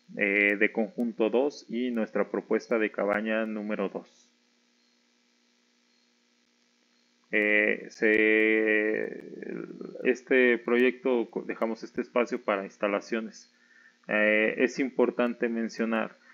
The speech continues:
que en todas estas propuestas de conjunto, nosotros tendríamos que considerar una estructura independiente a la cabaña o, o sobre la misma cabaña, una estructura para la colocación de un tinaco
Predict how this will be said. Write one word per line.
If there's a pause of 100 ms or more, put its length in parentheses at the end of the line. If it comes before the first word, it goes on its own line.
(280)
que
en
todas
estas
propuestas
de
conjunto, (300)
nosotros
tendríamos
que
considerar
una
estructura
independiente
a
la
cabaña (540)
o,
o
sobre
la
misma
cabaña, (420)
una
estructura (240)
para
la
colocación
de
un
tinaco